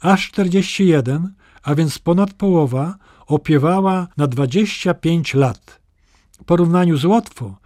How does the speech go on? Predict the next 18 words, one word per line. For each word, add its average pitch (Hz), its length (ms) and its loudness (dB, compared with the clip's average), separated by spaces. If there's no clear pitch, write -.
najwyższy 147 460 2
wymiar 190 340 0
kary 165 420 -2
orzekano 165 560 0
więc 143 320 -2
tu, 180 300 0
według 120 300 -6
tych 151 180 -4
danych, 170 480 0
pięciokrotnie 175 800 0
częściej, 175 680 0
a 143 120 0
w - 60 -6
porównaniu 160 520 2
z 165 80 -4
Litwą 156 440 -2
ponad 190 340 4
dwukrotnie 151 800 -2